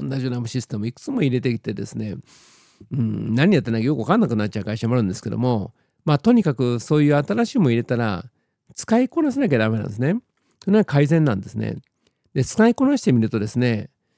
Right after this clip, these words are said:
いるもの、いらないな-、いらないもの、それからその、いいもの、悪いもの、すぐ分かってきますね。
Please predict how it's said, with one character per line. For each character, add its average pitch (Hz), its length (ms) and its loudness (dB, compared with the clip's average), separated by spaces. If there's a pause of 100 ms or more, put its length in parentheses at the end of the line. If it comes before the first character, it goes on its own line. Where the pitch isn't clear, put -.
(160)
い 143 120 0
る 190 120 8
も 214 120 6
の、 214 100 6
い 147 80 6
ら 147 120 4
な 151 40 4
い 151 60 4
な-、 151 320 4 (140)
い 131 40 -2
ら 139 100 2
な 139 160 2
い 139 60 2
も 139 120 4
の、 185 200 2 (600)
そ 156 60 -6
れ 160 60 2
か 160 120 2
ら 147 180 4
そ 151 120 0
の、 147 1000 0
い 220 160 2
い - 20 4
も 156 140 4
の、 110 100 2
悪 127 200 4
い 139 80 4
も 101 120 0
の、 135 240 -4 (180)
す - 200 -4
ぐ 349 80 2
分 113 120 4
か 139 120 0
っ 135 80 -2
て 107 100 -6
き - 80 -12
ま 123 120 -12
す - 100 -12
ね。 110 240 -2